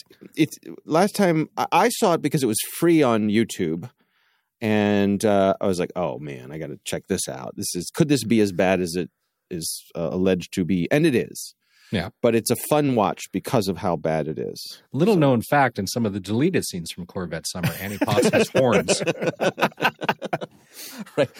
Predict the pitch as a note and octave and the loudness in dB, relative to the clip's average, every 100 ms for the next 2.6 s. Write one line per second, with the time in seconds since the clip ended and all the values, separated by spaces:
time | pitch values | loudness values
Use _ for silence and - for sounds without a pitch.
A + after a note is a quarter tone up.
0 | G#3+ C3+ - F3 C#3+ D#3+ - A#2+ G#2+ G#2+ | -4 -4 2 4 4 2 2 -2 2 2
1 | - G3+ - - - - - C4 - G3 | 4 2 2 -2 0 -2 -2 -8 -6 -8
2 | - - G#3+ - A3+ | -8 -8 -8 -6 -10